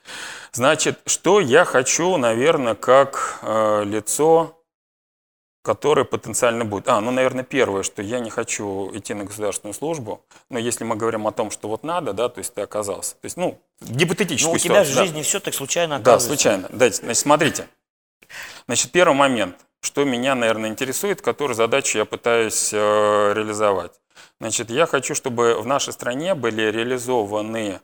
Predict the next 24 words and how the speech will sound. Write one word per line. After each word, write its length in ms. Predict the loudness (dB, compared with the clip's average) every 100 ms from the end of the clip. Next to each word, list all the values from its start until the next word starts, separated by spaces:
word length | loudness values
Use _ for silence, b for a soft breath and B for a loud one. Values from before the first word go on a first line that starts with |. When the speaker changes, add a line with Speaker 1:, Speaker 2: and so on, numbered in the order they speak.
| b b b _
Speaker 1:
проекты 500 | 2 4 2 0 -8
по 200 | -4 0
развитию 480 | 0 0 -6 -8 -6
сельского 420 | -6 -6 -8 -8
хозяйства. 720 | -6 -4 -2 -2 -2 -8 -10
В 60 | -10
первую 360 | -6 -4 -4 -6
очередь, 540 | -4 -6 -6 -10 -10
это 500 | -12 -8 -8 -8 -12 _ _ _ _ _ _ -8
только 240 | -6 -6
исключительно, 540 | -10 -8 -6 -6 -6 -6
наверное, 320 | -4 -4 -6
там 160 | -8
малые, 540 | -2 2 2 0 -6 -12
ну, 120 | -18 -16
то 80 |
есть, 140 | -14 -12
ну, 80 | -8
как 140 | -8
бы 120 | -6
малый 340 | -2 0 0 -2
бизнес, 380 | -6 -8 -8 -10
там, 140 | -10
фермерство. 680 | -6 -4 -2 -6 -6 -10